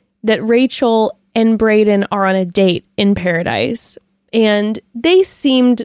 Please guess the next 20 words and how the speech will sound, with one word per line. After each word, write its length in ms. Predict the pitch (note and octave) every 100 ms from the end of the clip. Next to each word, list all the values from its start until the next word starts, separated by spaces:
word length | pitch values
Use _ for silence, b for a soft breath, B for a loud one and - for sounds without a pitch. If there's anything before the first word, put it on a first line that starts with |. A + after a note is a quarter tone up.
| -
fine 480 | - A3 G3+ G3+ G3
and 140 | G3
comfortable 400 | G3+ G3 G#3+ A3+
enough 220 | A#3 A#3
with 100 | A#3
each 140 | B3 C4
other, 320 | C4 C4 C#4 B B -
but 80 | A#3
I 100 | A#3
did 160 | B3
have 160 | A#3+ A3+
the 80 | G#3+
fantasy 720 | G#3 F#3+ G3+ G3 F#3+ F#3 D#3+
that, 180 | G#3 F3+
like, 280 | F3 E3+ E3+
they 240 | G#3 G3 F#3+
blew 240 | G3 F#3
out 160 | E3+ C#3+
in 80 | F#3+
Paradise 560 | F3+ E3+ F3 F3+ F3+